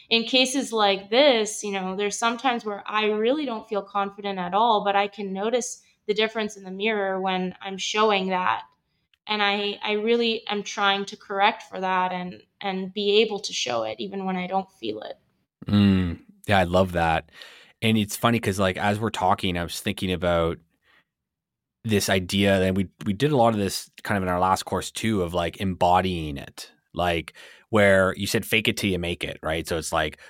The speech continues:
Speaker 2: well, what, what does that look like of you feeling like you've made it? Like, how are, how is your posture? How is your chin? How is your, like, are your shoulders open and rolled back? Are your,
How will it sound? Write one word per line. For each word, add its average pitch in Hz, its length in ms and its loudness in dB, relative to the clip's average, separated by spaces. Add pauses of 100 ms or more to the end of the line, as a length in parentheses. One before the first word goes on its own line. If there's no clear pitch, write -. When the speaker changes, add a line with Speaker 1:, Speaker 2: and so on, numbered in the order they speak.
(120)
Speaker 2:
well, 92 320 6 (280)
what, 113 280 0
what 120 140 6
does 139 100 4
that 117 240 4
look 95 260 -4
like 76 300 -2
of 85 240 -6
you 95 240 0
feeling 95 340 -2
like 87 160 -4
you've 80 160 -10
made 85 240 -4
it? 76 100 -8
Like, 85 140 -6
how 113 240 4
are, 120 160 4
how 113 220 0
is 113 100 -2
your 104 120 -4
posture? 90 600 -4
How 104 200 0
is 101 120 -4
your 95 100 -4
chin? 87 420 -6
How 101 240 0
is 95 140 -2
your, 90 240 0 (340)
like, 78 300 0 (280)
are 98 120 4
your 95 160 0
shoulders 101 460 -2
open 135 300 2
and 95 120 -4
rolled 98 240 -2
back? 123 440 0
Are 90 80 0
your, 87 240 -6